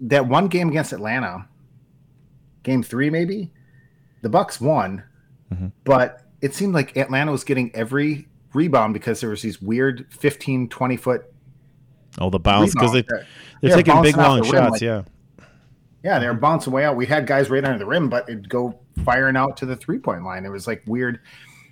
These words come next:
Speaker 1: The, the Bucks are real susceptible to some weird stuff, but I'm, I'm in the,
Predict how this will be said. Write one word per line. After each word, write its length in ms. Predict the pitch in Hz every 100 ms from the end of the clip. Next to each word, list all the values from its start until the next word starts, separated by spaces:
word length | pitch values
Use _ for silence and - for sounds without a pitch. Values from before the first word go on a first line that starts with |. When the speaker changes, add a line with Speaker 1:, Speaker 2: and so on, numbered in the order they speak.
| _ -
Speaker 1:
The, 80 | 113
the 180 | 117
Bucks 240 | 123 175 -
are 60 |
real 120 | 160 147
susceptible 500 | - 151 - 131 107
to 80 |
some 240 | 104 110 101
weird 480 | 120 117 113 104 95 _ _
stuff, 720 | - - 101 85 - 82 - -
but 280 | 104 - - - - - -
I'm, 280 | 123 131 -
I'm 180 | 131 143
in 80 |
the, 180 | 131 123